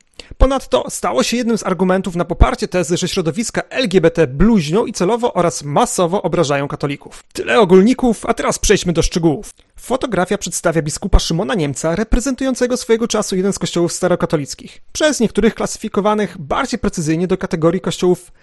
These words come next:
niezależnokatolickich. Przedstawia również jego diakona oraz, co najbardziej wzburzyło sporą część społeczeństwa, dopuszczonego do posługi przy tej mszy ekumenicznej kapłana wyznania zaliczanego do tak zwanych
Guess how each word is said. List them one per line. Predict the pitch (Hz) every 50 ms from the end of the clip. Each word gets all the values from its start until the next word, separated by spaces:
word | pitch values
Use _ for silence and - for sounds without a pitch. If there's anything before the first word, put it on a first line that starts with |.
| _ _ -
niezależnokatolickich. | 165 190 233 285 302 233 254 196 160 143 151 151 143 - 143 - - - - - - - - - - _ _ _ - - - - -
Przedstawia | - 226 - - - - 277 277 277 269 - - -
również | 196 240 220 220 240 240 - - 185
jego | 208 220 185 208
diakona | 160 170 196 180 - - 277 185 147 139 -
oraz, | 175 170 151 151 190 - - - - _ -
co | - -
najbardziej | 226 220 214 180 - 254 247 202 202 170
wzburzyło | 156 165 175 147 170 170 160 151
sporą | - - - 180 180 170
część | - - 175 151 - - -
społeczeństwa, | - - - 175 160 147 - 156 147 143 - - - 220 247 - - - -
dopuszczonego | - 151 220 - - 277 - - 294 277 294 277 294 269
do | 262
posługi | - 254 - - 233 196 247 220
przy | - -
tej | - 214 190
mszy | 180 - - 247
ekumenicznej | 247 247 - 214 190 185 170 147 - - 165 165 185 180
kapłana | - - 233 220 - - 247 233 226 233 - 226
wyznania | 165 170 214 185 185 202 196 196 196 202 -
zaliczanego | 196 156 202 196 190 - 208 196 190 196 190 185 196
do | 196 185
tak | 208 180 156
zwanych | 165 170 202 196 190 196 202 -